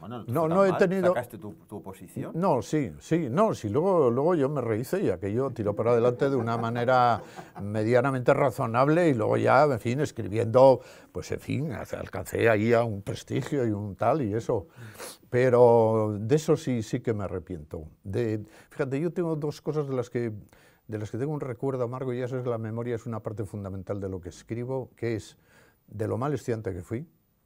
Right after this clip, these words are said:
Speaker 2: y sobre todo cuando voy a casa de algún buen amigo, como José María Merino, que es un grandísimo escritor, y voy a su casa, y siempre que entro al despacho de Merino, miro pa' un lado y digo, "Joder, no puedo mirar para ahí, Merino".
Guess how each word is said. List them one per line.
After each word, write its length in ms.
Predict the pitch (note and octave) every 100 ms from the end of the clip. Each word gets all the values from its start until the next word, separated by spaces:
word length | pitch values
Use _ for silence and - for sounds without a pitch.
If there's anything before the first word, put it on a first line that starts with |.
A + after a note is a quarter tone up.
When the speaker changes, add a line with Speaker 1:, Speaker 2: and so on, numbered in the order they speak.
| _ _
Speaker 2:
y 100 | D#2+
sobre 200 | D#2 F2
todo 260 | E2+ A#2+ G#2+
cuando 240 | G2 F#2
voy 140 | G2 G#2+
a 80 | A2
casa 280 | G2+ - G2
de 40 |
algún 260 | F#2 G2+ F#2+
buen 220 | F#2+ G2
amigo, 440 | F#2 G2 G2 F#2+ - _ _ _ _
como 220 | - F2+ E2
José 300 | - E2 F2
María 320 | E2+ F2+ F#2
Merino, 560 | F#2 F#2 A#2+ A2+ C3+ D3
que 80 | D#2
es 120 | -
un 80 | F2+
grandísimo 540 | F2+ F2 F#2 F#2+ F#2
escritor, 680 | F2 - F#2+ F2+ A2+ B2 D3+ _ _ _ _ -
y 60 | D#2+
voy 220 | F#2 G2
a 80 | G2+
su 180 | A2+
casa, 480 | F#2+ A2+ - A2+ C3 _ _
y 120 | F2+
siempre 300 | D#2 G2 G2+
que 40 | G#2
entro 220 | G2 G#2+
al 60 |
despacho 440 | G2 - G#2+ - G#2+
de 120 | G#2
Merino, 520 | G2+ G2 A2 G#2+ A#2+ - - _ _ _ -
miro 280 | G2+ A2
pa' 80 | G2+
un 120 | G#2+ G#2+
lado 140 | A2
y 40 |
digo, 140 | F2+ -
"Joder, 420 | - - - -
no 140 | G#2+ G#2
puedo 300 | B2 D#3 F#2+
mirar 280 | G2+ G#2+ C#3
para 180 | - A#2+
ahí, 120 | D#3+
Merino". 420 | F2 G2+ A#2 -